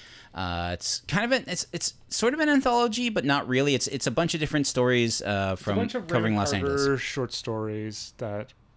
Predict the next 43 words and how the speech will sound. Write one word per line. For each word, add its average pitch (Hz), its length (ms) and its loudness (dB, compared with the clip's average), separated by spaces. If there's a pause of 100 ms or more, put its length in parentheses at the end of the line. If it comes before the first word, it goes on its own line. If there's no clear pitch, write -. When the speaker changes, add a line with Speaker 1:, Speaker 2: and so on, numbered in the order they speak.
Speaker 2:
Altman 120 680 -4 (260)
adapted 110 580 -6
to - 120 -10
be 104 180 -6
this 98 180 -10
sort 107 260 -6
of, 101 120 -8 (160)
uh, 104 280 -10
interconnected, 104 1080 -10
uh, 98 180 -6 (100)
big 101 320 -6
tapestry 98 880 -14
of 98 220 -14 (160)
characters 101 540 -12
who 104 180 -12
overlap 95 540 -12
in 92 320 -14 (640)
Los 98 260 -8
Angeles. 98 720 -10 (680)
Speaker 1:
Mm-hmm. 90 180 -16 (500)
There 143 160 6
are 165 60 8
a 147 40 4
lot 131 280 6
of, 123 120 6
like, 113 240 2
I 117 60 2
mean, 107 320 4
Ju-, - 180 -8
I 127 100 2
think 190 200 0
this 170 100 0
is 190 80 0
the 160 80 0
first - 400 0
earliest 123 320 2
Julianne 117 320 2
Moore 98 240 0
performance 127 400 -2
that 101 80 -4
really 127 160 0
got 120 140 2
noticed. 143 360 -2